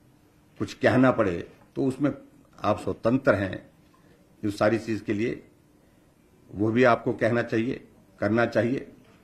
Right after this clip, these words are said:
लेकिन लोकतंत्र में सबसे बड़ी बात यह है कि हम इन सारी बातों को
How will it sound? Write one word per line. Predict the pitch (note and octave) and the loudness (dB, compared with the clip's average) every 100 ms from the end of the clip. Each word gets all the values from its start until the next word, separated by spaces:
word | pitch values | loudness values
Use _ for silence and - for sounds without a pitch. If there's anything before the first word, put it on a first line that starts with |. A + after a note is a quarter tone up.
| _ _ _ _ _ _ - - | _ _ _ _ _ _ -20 -10
लेकिन | G2 A2+ A2+ A#2 | -2 0 0 0
लोकतंत्र | G2 C3 C3 C3+ C3 C3+ C3+ - - _ _ _ _ - | 2 0 0 -2 -2 -2 -4 -8 -20 _ _ _ _ -6
में | G#2 | -6
सबसे | G2+ C3 - F#3+ | -2 -4 0 2
बड़ी | C#3+ A#2 | 2 2
बात | F#2+ F#2+ - | 2 0 0
यह | G2+ E2 | -6 -4
है | D#2+ - - _ _ _ _ _ _ _ _ _ _ _ _ _ _ | -8 -12 -20 _ _ _ _ _ _ _ _ _ _ _ _ _ _
कि | - | -4
हम | G2+ A2 C#3 C#3 - - _ _ _ _ _ _ _ _ _ _ _ _ - | -2 0 0 -2 -8 -18 _ _ _ _ _ _ _ _ _ _ _ _ 2
इन | C#3+ | 4
सारी | C3+ - A#2 D3+ | 4 4 6 6
बातों | A#2+ G#2+ - A#2 | 6 4 4 -4
को | - D2+ - | -4 -12 -16